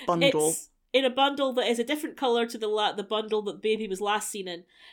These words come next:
Speaker 2: It's a third of the size and completely inanimate.
Speaker 1: Literally.
Speaker 2: Like <laughs>
Speaker 1: It has got, it has got a sock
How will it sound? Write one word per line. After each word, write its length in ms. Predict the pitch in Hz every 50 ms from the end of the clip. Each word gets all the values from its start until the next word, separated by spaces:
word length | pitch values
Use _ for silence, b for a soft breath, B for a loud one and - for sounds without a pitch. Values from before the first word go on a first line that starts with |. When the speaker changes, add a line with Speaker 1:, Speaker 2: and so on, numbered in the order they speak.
| B B
Speaker 2:
It's 240 | - 226 - - -
a 80 | 226 220 - - - - -
third 300 | - 285 302 330 311 311
of 160 | 320 302 302
the 80 | 277 233
size 640 | - - 220 208 202 190 190 190 190 190 190 - - _ _ -
and 400 | 214 208 208 208 208 196 190 -
completely 640 | - 196 190 - - - 220 190 190 190 202 196
inanimate. 160 | 196 190 185 180
Speaker 1:
Literally. 680 | 180 185 170 156 160 156 156 156 - - 165 165 _ _
Speaker 2:
Like 520 | - 208 196 185 180 175 - - - - - b b b b b b b b
<laughs> 380 | b b b b b b b b
Speaker 1:
It 120 | - -
has 320 | 226 - 302 311 - 311 302
got, 300 | 294 285 262 254 - - _ -
it 100 | 247 240
has 220 | 220 240 277 277 -
got 160 | - 262 -
a 20 |
sock 480 | 202 - - - 254 190 - - - -